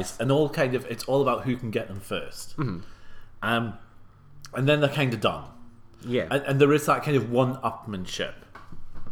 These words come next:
Speaker 2: o-, on it. So, so obviously we put some, I put some feelers out with some, for some of my friends around what, what they thought and what the things, things were. Um, y-, you know, and I kinda got back s-, some bits from some of the guys, you know, saying,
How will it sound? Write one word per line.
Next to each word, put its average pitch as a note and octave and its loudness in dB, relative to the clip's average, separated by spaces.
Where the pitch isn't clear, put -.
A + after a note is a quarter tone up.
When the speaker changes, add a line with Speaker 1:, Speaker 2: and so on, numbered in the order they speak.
Speaker 2:
o-, D#3+ -2
on E3 2
it. - -4
So, - -6
so D#3 0
obviously F#3+ 0
we D#3 -2
put - -6
some, - -6
I E3+ 2
put F3 -4
some E3 -6
feelers A#2+ 4
out G#2+ 2
with F#2+ -6
some, B2 -4
for - -12
some A2+ -4
of - -6
my G#2 0
friends G2 -2
around G2 -2
what, F#2+ -4
what G#2 -6
they F#2+ -6
thought F2+ -4
and F#2+ -8
what F2 -8
the F2 -12
things, - -10
things A2 -6
were. D2+ -4
Um, A2 0
y-, C3+ -6
you D3+ -2
know, D3+ 0
and D3 0
I D3 0
kinda C#3+ -2
got B2 0
back G2+ 0
s-, - -12
some G#2 -4
bits G2 -6
from G#2 -10
some G#2+ -6
of G2+ -6
the G2 -6
guys, F#2 -2
you G#2 -2
know, G2 -4
saying, G#2+ -4